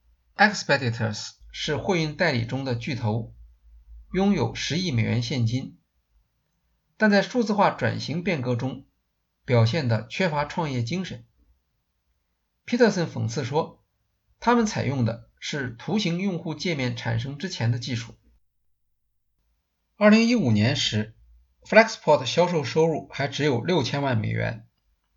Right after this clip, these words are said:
到二零一八年，这一数字已经增长到四点四亿美元，二零二一年更增长到三十三亿美元。在财经媒体《Inc》杂志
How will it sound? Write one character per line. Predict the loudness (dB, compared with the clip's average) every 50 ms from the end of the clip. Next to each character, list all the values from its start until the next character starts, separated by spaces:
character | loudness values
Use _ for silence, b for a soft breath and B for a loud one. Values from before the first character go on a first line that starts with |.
| _ _ _ _ _ _ _ _ _ _ _ _ _
到 | 8 10 10
二 | 10 8 6
零 | 4 2
一 | -2
八 | 0 2 4 6 6 6
年， | 4 2 0 -2 -4 -10 -20 _ _ _ _ _ _ _ _ _ _ _ _ _ _ _ _ _ _
这 | 0 0 2
一 | 2 0
数 | 0 -2 -4 -4 -4 -4
字 | -6 -8 -8 -8 -12 _ _
已 | -6 -4
经 | -2 0 -2 -2 -2
增 | -2 -2 0
长 | 0 0 -2 0
到 | 0 2 0 0 -2 -6
四 | -8 -6 -2
点 | 0 2 2 2
四 | 0 -2 -2 0 0
亿 | 2 2
美 | 0 0 0
元， | -2 -4 -4 -6 -8 -12 _ _ _ _ _ _ _ _ _ _ _ _ _ _ _ _ _ _ _ _ _ _ _ _ _ _ _ _ _ _ _
二 | 8 10 10
零 | 10 8 6
二 | 4 4 6
一 | 6 4
年 | 6 6 6 4 4 2 -2 -8 -16 _ _ _
更 | -2 0 0 0 0
增 | 0 0 0
长 | 0 0 0 0
到 | 2 0 0 0 -2 -6 -8
三 | 0 2 4 4 4
十 | 2
三 | 0 0 0 0 0
亿 | 0 0
美 | 0 0
元。 | -2 -4 -8 -8 -10 -14 -18 _ _ _ _ _ _ _ _ _ _ _ _ _ _ _ _ _ _ _ _ _ _ _ _ _ _ _ _ _
在 | 2 4 6 6 6
财 | 4 2 2
经 | 2 4 4 4
媒 | 4 2 0
体 | -2 -2 -4 -4 -2
《Inc》 | 0 0 2 2 0 -2
杂 | 0 2 4 4
志 | 4 2 -2 -4 -6 -8 -14